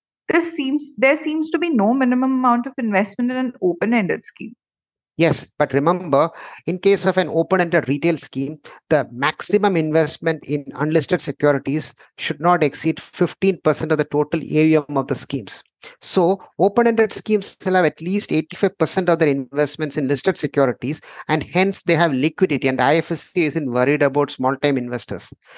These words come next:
Speaker 2: An open-ended retail scheme is practically like a sebi registered mutual fund. Even in case of an open-ended retail scheme, the maximum investment in securities of unlisted companies should not exceed twenty-five percent of the corpus.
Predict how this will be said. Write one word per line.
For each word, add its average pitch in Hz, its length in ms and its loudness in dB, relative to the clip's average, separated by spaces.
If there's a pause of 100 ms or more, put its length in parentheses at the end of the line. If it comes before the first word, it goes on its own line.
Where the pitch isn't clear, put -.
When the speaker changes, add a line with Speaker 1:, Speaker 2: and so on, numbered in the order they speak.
(220)
Speaker 2:
An 170 100 2
open-ended 208 500 2
retail 160 300 0
scheme 156 320 -6
is - 80 -8
practically 143 500 -4
like 139 220 -2
a - 20 -2
sebi 139 340 0
registered 135 460 -2
mutual 127 280 -4
fund. 101 300 -12 (460)
Even 185 240 2
in 190 140 0
case 175 320 0
of 160 100 0
an 170 80 2
open-ended 151 540 0
retail 143 240 2
scheme, 127 400 -8 (320)
the 147 60 2
maximum 190 600 0
investment 165 500 0
in 160 60 -2
securities 160 560 0
of 147 80 2
unlisted 143 480 0
companies 135 400 -2
should - 220 -4
not 170 200 4
exceed 156 320 -2
twenty-five 151 460 0
percent 147 240 -2
of 135 60 0
the 135 80 -2
corpus. - 520 -6